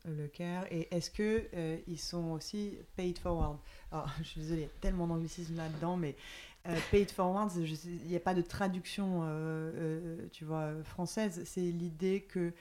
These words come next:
euh, tu donnes aux autres sans savoir comment ça va te revenir, parce que c-, ça reviendra tôt ou tard, mais c'est tellement déjà un plaisir de donner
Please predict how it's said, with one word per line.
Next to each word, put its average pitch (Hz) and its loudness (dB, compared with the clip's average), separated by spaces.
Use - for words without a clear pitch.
euh, 160 2
tu - -6
donnes 202 2
aux 165 2
autres 160 0
sans 202 0
savoir 196 0
comment 214 4
ça 180 0
va 165 0
te - -8
revenir, 175 0
parce 208 -4
que 208 4
c-, - -10
ça 226 -2
reviendra 220 0
tôt - -2
ou 208 2
tard, 233 -2
mais 196 0
c'est 180 -8
tellement 226 2
déjà 196 2
un 165 0
plaisir 262 0
de 175 2
donner 160 4